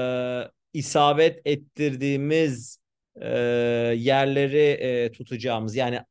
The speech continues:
koordinat olarak atılan yerleri tutacağımız, e, kısım,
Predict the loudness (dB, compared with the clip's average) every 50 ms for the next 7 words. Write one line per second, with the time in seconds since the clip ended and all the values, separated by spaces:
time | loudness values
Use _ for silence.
0 | _ _ _ -6 -2 0 0 0 0 -2 -2 -2 0 2 2 2 2 2 0 -2
1 | -4 -8 -8 -8 -8 -8 -8 -4 0 2 2 4 2 0 -4 -6 _ _ _ _
2 | _ _ _ -2 0 2 2 2 0 0 -2 -4 -4 -6 -8 -12 -10 -10 -4 -2
3 | 0 0 2 0 0 -2 -2 -4 -4 -8 -12 -10 -8 -6 -4 -4 -4 -4 -4 -4
4 | -2 -4 -4 -8 -10 -10 -10 -8 -6 -2 0 0 0 0 -2 -4